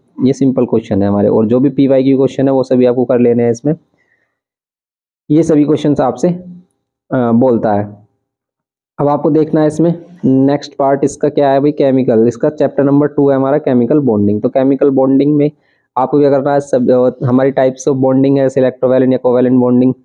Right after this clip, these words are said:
है हमारे पास। तो electrovalent, अ, या फिर ionic bonding, electrovalent और ionic bonding में हमें क्या करना है अभी, कैसे, अ, ये बॉन्डिंग form होती है और ये क्या होता है, electrovalent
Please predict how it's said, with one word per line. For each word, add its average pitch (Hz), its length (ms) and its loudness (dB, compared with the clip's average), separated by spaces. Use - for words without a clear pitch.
है 120 80 -2
हमारे 120 220 -2
पास। 127 340 -4
तो - 160 -4
electrovalent, 170 800 0
अ, 127 200 -2
या 135 140 2
फिर 135 140 -2
ionic 135 300 0
bonding, 113 480 2
electrovalent 139 600 0
और 143 120 -2
ionic 131 320 0
bonding 131 300 2
में 135 100 2
हमें 131 160 0
क्या 131 100 2
करना 131 240 2
है 131 60 0
अभी, 131 120 0
कैसे, 127 320 0
अ, - 40 -2
ये 120 380 2
बॉन्डिंग 127 460 0
form 127 220 0
होती 120 240 0
है 127 60 4
और 127 80 4
ये 160 120 0
क्या 143 120 0
होता 110 280 0
है, 104 100 2
electrovalent 120 720 -2